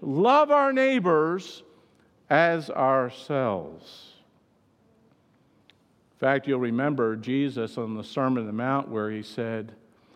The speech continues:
"You have heard that it is said, 'Love your neighbor, but hate your enemy.' But I say to you, love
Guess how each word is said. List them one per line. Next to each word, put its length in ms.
"You 120
have 100
heard 300
that 160
it 80
is 80
said, 540
'Love 340
your 240
neighbor, 560
but 260
hate 360
your 160
enemy.' 480
But 120
I 220
say 320
to 160
you, 240
love 640